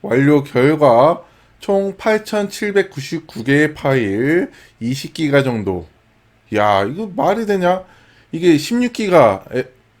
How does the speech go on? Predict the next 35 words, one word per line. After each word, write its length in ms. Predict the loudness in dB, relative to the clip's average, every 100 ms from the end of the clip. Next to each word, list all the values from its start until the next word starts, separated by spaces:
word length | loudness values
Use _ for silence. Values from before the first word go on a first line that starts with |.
| _ _ _
메모리거든요. 640 | 0 2 2 0 -4 -8
십육 280 | -8 -10 -8
기가 200 | -4 -2
메모리에서 600 | -2 0 -2 -2 -2 -6
이십 440 | -10 -12 -16 -16
기가가 580 | -10 -6 -4 -4 -6 -8
발견이 340 | -8 -8 -8 -10
됐다고 300 | -10 -12 -12
합니다. 220 | -12 -8
이게 180 | -2 0
아무래도 640 | 0 0 0 0 -2 -4 _ _ _ _
손실된 640 | -4 -4 0 0 0 -2
파일, 380 | -2 -4 -4 -6 _ _ _
그런 240 | -2 0
것들이 280 | 0 -2 -4
있기 220 | -4 -4
때문에 360 | -2 -2 -2 -4
더 320 | -2 -2 -4 -6
약간 580 | -8 -4 -2 0 -2 -8 _ _
더 120 | -8 -4
높은 640 | -4 -4 -2 -2 -2 -10 -8
용량을 440 | -4 -2 -2 -4
보여줄 280 | 0 0 0
수 120 | -6
있는 160 | -10 -10
부분도 480 | -8 -6 -4 -6 -8
있을 440 | -14 -14 _ -4 -4
수 200 | -4 -10 -8
있다라는 540 | -6 0 2 2 0
거 220 | -2 -2 -6 _
참고하셔야 600 | -4 -2 -2 -4 -2 -4
될 120 | -4
것 100 | -4
같아요. 300 | -6 -6 -8
그래서 360 | -6 0 0